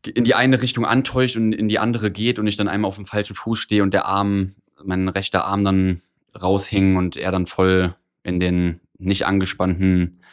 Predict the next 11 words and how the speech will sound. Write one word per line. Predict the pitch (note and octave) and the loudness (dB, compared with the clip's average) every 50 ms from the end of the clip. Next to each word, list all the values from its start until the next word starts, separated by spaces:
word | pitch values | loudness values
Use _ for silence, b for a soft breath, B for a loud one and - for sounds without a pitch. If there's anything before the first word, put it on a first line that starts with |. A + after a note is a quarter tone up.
| b b | b b
Arm | - F#2 F#2 F#2 F#2+ F#2+ F#2+ F#2 F2 | 0 0 2 2 4 2 2 0 0
von | - - F#2+ F#2 | -2 -2 0 0
mir | F2+ F#2 F2+ | 2 2 0
reinläuft, | F2+ F2+ E2+ F2 F2+ F#2+ F#2+ F#2+ F#2 F#2 F#2 F2+ - | 0 -2 -2 -2 0 0 2 4 4 2 2 0 -2
der | - F2+ | -2 -2
nach | F#2 F2+ - | -2 -4 -4
hinten | - G2 F#2+ F#2+ F#2 E2+ | -4 -4 -2 -2 -2 -2
weggeht | F#2+ F#2+ - - F#2+ F#2 F#2 F2+ | -2 -4 -2 -2 0 0 0 0
und | - F2+ F2+ | -2 -4 -4
ich | F2 - | -4 -4
dann | - F2+ F2+ F2+ F2 F2+ B | -4 -2 -2 -2 -2 -4 B